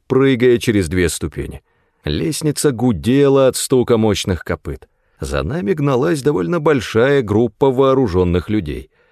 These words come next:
Они были еще довольно далеко, значительно выше нас, но первая четверка нас почти настигала. Мы со всех ног поспешили за Дейдрой.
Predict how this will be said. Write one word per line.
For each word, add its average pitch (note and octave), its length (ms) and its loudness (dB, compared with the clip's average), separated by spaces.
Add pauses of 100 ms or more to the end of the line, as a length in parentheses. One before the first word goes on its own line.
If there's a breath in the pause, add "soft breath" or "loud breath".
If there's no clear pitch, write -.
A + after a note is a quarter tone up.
(600)
Они C#2+ 180 -4
были B2 180 0
еще A#2 200 0
довольно G#2+ 420 2
далеко, F2 600 0
значительно F2 640 -2
выше G#2 460 -6
нас, A#1 320 -10
но E3 260 -8 (120)
первая E3 420 2
четверка D3+ 640 0
нас D3 260 -2
почти A2+ 380 -2
настигала. C2+ 600 -8 (580)
Мы G#2+ 460 -2
со C3 180 2
всех D#3+ 380 -4
ног B2+ 380 2
поспешили A2 580 0
за E2+ 160 -2
Дейдрой. C#2 480 -10